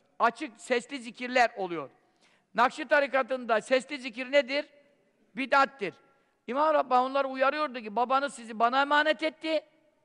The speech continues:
Babanız benim şeyhim idi, Nakşi tarikatının büyüğüydi.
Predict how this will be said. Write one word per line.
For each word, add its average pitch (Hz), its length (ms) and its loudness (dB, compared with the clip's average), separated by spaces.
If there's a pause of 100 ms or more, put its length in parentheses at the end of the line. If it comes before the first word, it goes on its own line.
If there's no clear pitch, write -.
(320)
Babanız 262 500 2
benim 262 240 -2
şeyhim 254 480 -2
idi, 311 360 -2 (260)
Nakşi 240 360 -2
tarikatının 262 640 -4
büyüğüydi. 254 640 -6